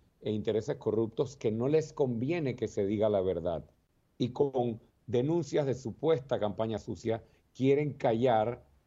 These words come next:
al único candidato que está señalando la verdad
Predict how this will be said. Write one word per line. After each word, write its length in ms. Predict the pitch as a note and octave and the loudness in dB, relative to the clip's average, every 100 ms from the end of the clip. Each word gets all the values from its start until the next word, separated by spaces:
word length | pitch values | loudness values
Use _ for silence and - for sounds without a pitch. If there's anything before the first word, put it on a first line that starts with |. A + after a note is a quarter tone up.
| _ - | _ -2
al 220 | C3 C3+ | 2 2
único 340 | C#3 C#3 C#3 | 0 -2 -4
candidato 680 | C#3+ C3+ C#3 A2+ G#2+ G#2+ A2 - _ _ _ | -4 -2 0 0 0 -4 -8 -12 _ _ _
que 80 | - | -6
está 300 | A#2+ - A#2+ | -4 -2 -4
señalando 880 | - D3 C3+ A#2 G#2+ G#2 G#2 A2+ A2+ _ - | -2 -4 -2 0 0 0 -2 -2 -4 _ -6
la 180 | A2 A2+ | -2 2
verdad 480 | A2 G#2 A2 B2 | 2 2 2 2